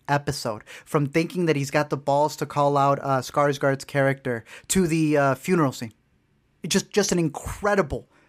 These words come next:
moment in that funeral scene. I recent-, oh, in Haunted Mansion, there is a character who is thrown to the side, one of the ghosts,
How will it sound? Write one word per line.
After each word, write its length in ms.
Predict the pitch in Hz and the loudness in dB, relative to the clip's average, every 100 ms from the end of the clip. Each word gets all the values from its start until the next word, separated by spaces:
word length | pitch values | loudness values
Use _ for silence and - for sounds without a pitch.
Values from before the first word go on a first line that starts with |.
| _ | _
moment 300 | 160 165 160 | 0 2 2
in 60 | 156 | 2
that 160 | 139 | 2
funeral 280 | 160 151 135 | 2 2 0
scene. 260 | - 127 - - - | -2 -8 -8 -14 -2
I 120 | 156 | -2
recent-, 480 | 151 180 202 214 190 | 2 2 2 0 0
oh, 280 | 202 180 - - - | 0 0 -2 -14 -4
in 200 | 185 170 | -2 0
Haunted 340 | 180 208 202 | 0 0 0
Mansion, 380 | 180 185 190 151 | 0 0 0 0
there 120 | 151 | 0
is 140 | 160 156 | 2 0
a 80 | |
character 640 | 143 180 190 180 - 135 123 _ _ | -2 0 0 0 0 0 -2 _ _
who 180 | - 160 | -2 -2
is 300 | 160 151 139 | 0 0 -2
thrown 320 | - 156 175 | -2 0 0
to 100 | - | -2
the 80 | 156 | -2
side, 320 | - 165 147 | 0 0 0
one 140 | 135 143 | 0 -2
of 40 | |
the 60 | 139 | 0
ghosts, 400 | 156 143 - | 0 -2 -6